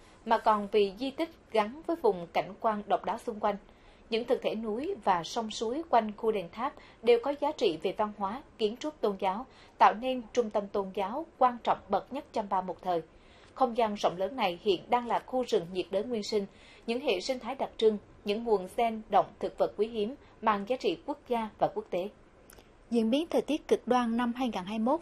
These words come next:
Speaker 2: và những ngày nắng nóng với nhiệt độ xấp xỉ bốn mươi độ như hiện nay, việc bảo vệ khu rừng nguyên sinh có chức năng là vùng đệm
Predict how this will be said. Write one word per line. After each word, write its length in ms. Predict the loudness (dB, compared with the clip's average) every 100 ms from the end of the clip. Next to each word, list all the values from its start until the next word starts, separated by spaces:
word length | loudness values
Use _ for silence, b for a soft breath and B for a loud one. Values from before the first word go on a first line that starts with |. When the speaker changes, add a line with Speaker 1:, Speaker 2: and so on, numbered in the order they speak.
| 0
Speaker 2:
và 180 | 2 2
những 220 | 0 -2
ngày 140 | -2
nắng 260 | -2 -2 0
nóng 220 | 0 0 0
với 120 | 0
nhiệt 160 | 2 0
độ 240 | 0 0
xấp 200 | 0 -2
xỉ 240 | 0 0 2
bốn 360 | 2 0 0
mươi 140 | -2 2
độ 180 | 2 2
như 160 | 0
hiện 260 | 0 -2 0
nay, 200 | -2 -2 B B B
việc 260 | 4 4 4
bảo 160 | 0 4
vệ 200 | 4 4
khu 200 | 0 0
rừng 360 | 0 0 -2
nguyên 200 | 0 0
sinh 280 | 0 0 0 -2 -14 -4
có 120 | -2
chức 240 | 0 -2 0
năng 240 | -2 -2 -6 -4
là 120 | -4 0
vùng 200 | -2 0
đệm 240 | 0 -2